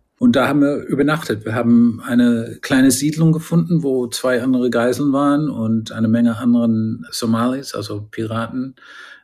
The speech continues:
mit Kalaschnikows. Und die wohnten einfach da im, im Nichts. Und ich, ich hab da übernachtet und dann im, am nächsten Tag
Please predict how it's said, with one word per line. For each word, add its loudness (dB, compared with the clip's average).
mit -2
Kalaschnikows. -8
Und -2
die -6
wohnten -2
einfach -6
da -2
im, 0
im -2
Nichts. -10
Und -8
ich, -8
ich -12
hab -4
da -2
übernachtet -4
und -6
dann -2
im, -4
am -4
nächsten -4
Tag -6